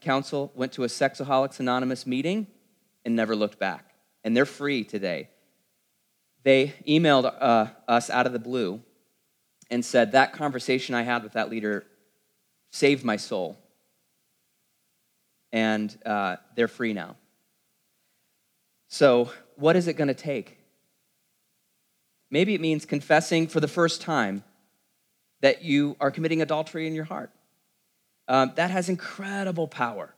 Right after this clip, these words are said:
You can go to a prayer minister this morning and confess for the first time. It's the first step to freedom.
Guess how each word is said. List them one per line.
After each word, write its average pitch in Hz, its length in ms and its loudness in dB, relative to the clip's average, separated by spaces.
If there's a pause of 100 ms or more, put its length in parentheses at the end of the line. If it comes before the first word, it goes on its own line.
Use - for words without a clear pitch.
(500)
You 175 80 -4
can 185 80 0
go 190 120 6
to 185 80 4
a 165 60 4
prayer 170 260 0
minister 151 640 -2
this 127 180 -12
morning 95 380 -4 (480)
and 117 340 -2 (220)
confess 170 340 -4
for - 80 -14
the 160 80 -6
first 160 280 -6
time. 123 320 -6 (200)
It's 117 160 -14
the 123 80 -12
first 160 300 -6
step 147 340 -2 (200)
to 147 80 -6
freedom. 123 400 -4